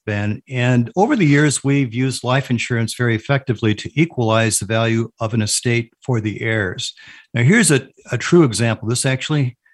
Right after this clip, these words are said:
is something we worked on years ago. We set up an estate wealth transfer plan for a farm family. The parents had four children,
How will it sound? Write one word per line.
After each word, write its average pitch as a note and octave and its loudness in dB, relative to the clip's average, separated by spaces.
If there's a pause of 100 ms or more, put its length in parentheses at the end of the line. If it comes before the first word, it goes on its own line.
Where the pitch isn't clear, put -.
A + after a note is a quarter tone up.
(460)
is B2 -4
something C3 2
we C#3 4
worked A2+ 0
on G#2 -2
years B2+ 0
ago. A2 -2
We A#2+ -2
set B2+ 0
up B2+ -2
an A2+ -2
estate A#2+ -2
wealth C3 -2
transfer D#3 0
plan G#2 -6 (560)
for A#2 2
a G#2 -2
farm A#2+ 2
family. G2+ -2
The G2+ -4
parents F#3 2
had A#2 0
four D#3 2
children, G2+ -6